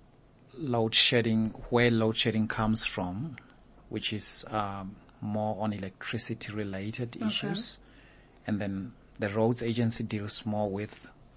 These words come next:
Speaker 1: road related
Speaker 2: Okay.
Speaker 1: issues.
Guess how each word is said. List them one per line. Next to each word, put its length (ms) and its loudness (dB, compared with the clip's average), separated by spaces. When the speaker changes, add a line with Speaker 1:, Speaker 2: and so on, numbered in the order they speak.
Speaker 1:
road 480 4
related 680 -2
Speaker 2:
Okay. 520 -4
Speaker 1:
issues. 520 -6